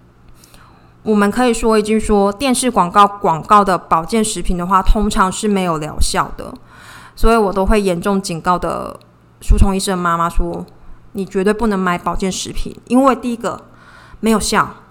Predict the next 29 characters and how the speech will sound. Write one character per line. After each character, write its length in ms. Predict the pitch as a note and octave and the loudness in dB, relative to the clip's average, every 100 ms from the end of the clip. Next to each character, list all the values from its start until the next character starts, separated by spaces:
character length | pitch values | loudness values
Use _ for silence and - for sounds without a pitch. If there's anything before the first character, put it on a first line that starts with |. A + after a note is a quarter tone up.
| _ | _
没 120 | - G3+ | -4 -2
有 80 | |
效， 380 | F#3 F#3 D#3+ - - | -2 -4 -4 -8 -10
没 140 | F#3 | -4
有 140 | G3 E3+ | -4 -4
效， 260 | F#3 D#3 - | -4 -6 0
就 200 | C4+ F#3+ | 0 0
是 200 | - G3 | -2 -6
没 160 | E3 | -6
有 100 | E3 | -8
效。 260 | - - E3 - - - - - - | -10 -8 -8 -10 -20 -20 -20 -20 -12
那 140 | A3 G#3 | -6 -2
第 120 | A3 | 0
二 80 | G3+ | 0
个 200 | - - | -4 -12
很 220 | - G3 | -6 -6
贵， 420 | F3+ G#3+ G3 E3 - - - - - - - _ | 0 4 4 2 -6 -18 -20 -20 -20 -20 -20 _
没 140 | - B3+ | -2 2
有 100 | D#4+ | 2
效 240 | - C#4 | 4 4
又 140 | C4+ B3 | 4 2
贵 240 | - A#3+ | 2 -2
的 100 | G#3 | -2
话， 220 | G3 A3+ | 0 0
那 240 | G#3 G#3+ G3+ | 2 2 2
何 340 | - - F3+ | -2 -6 -6
必 260 | E3+ G#3 G3+ | -4 -4 0
要 180 | G3 | 0
买 280 | F#3 F3 D3 | 0 -4 -6